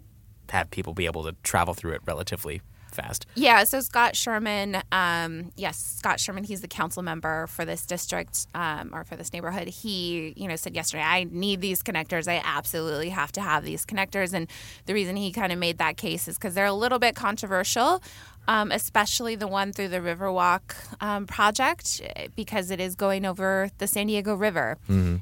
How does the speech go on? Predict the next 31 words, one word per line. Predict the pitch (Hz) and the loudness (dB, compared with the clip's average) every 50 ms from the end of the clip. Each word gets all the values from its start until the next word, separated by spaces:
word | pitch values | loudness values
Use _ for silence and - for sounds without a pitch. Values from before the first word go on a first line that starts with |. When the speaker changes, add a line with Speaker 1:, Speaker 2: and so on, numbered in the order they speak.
| - - | -2 -2
Speaker 2:
And | 208 220 | -2 -2
the | 208 | 0
San | - - 220 | 0 0 0
Diego | 226 214 208 202 214 214 214 | 0 0 0 0 0 0 0
River | 202 220 233 233 233 240 240 | 2 2 2 4 4 4 4
is | 226 214 196 - | 4 2 2 0
the | - 208 | 0 2
organizational | - - 185 185 202 202 190 190 190 185 - - 175 175 | 2 2 2 2 0 0 0 0 -2 -2 -2 -2 -2 -2
spine | - - - 196 180 180 202 220 247 269 294 302 - - - | -2 0 0 2 4 4 4 4 2 2 0 -2 -4 -8 -4
of | - 202 190 196 196 | -2 -2 -2 -4 -2
this | 208 196 190 190 190 - - - - - | -2 0 0 2 2 2 2 2 0 0
neighborhood, | 220 208 202 196 208 208 233 208 214 220 208 | 0 0 0 0 0 2 2 4 4 4 2
according | - 196 196 - - 208 190 190 196 | 0 -2 -2 -2 -2 0 0 0 -2
to | - 220 | -4 -4
the | 196 220 | -6 -6
community | - - 208 214 220 220 208 220 226 | -8 -6 -4 -2 -2 0 0 -2 -2
plan. | 226 - - 226 233 233 233 247 240 - - - - - - - - - - | -4 -4 -2 0 2 2 2 0 -2 -4 -10 -18 -18 -18 -18 -18 -18 -4 2
Um, | - 208 202 202 202 202 202 190 - | 4 6 6 6 6 4 2 2 2
and | 196 208 214 214 220 | 0 0 0 0 -2
planners | - - 254 247 262 262 254 - | -2 -2 0 2 2 2 0 0
do | - 247 247 262 269 277 | 0 0 0 0 0 -2
think | 269 - 247 233 233 | -2 0 0 0 0
that | - 220 214 | 0 -2 0
they | - 208 | 0 2
wanna, | 202 202 202 202 - | 2 2 2 2 2
you | - 202 | 0 0
know, | 185 170 | 0 0
they | 170 185 185 | 0 -2 0
wanna | 202 240 254 254 | 0 0 0 0
celebrate | - - 220 208 214 214 226 226 240 - | 2 2 2 4 2 2 0 -2 -4 -4
the, | - 233 233 220 | -4 -4 -4 -6